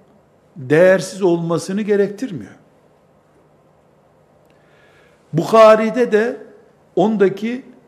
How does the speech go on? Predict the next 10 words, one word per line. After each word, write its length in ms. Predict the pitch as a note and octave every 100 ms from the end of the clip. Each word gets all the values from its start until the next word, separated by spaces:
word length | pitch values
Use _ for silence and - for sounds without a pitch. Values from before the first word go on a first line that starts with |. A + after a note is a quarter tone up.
| _ _ _ _ _ C#3
diğer 240 | D3+ A#3 A#3+
özellikler 680 | G3 F3+ G3+ G3+ G3+ A3
yoktu. 420 | D3 F#2 - - _ _ _ -
Bukhari 400 | D#3+ D#3 C#3+ F3
hadis 340 | D3 F3+ F#3
alimiydi 480 | D#3+ A#2+ A#2 C3 F3+
ama 140 | G3
onun 220 | F3 F3 D#3+
diğer 180 | F3
öz-, 200 | E3+ D#3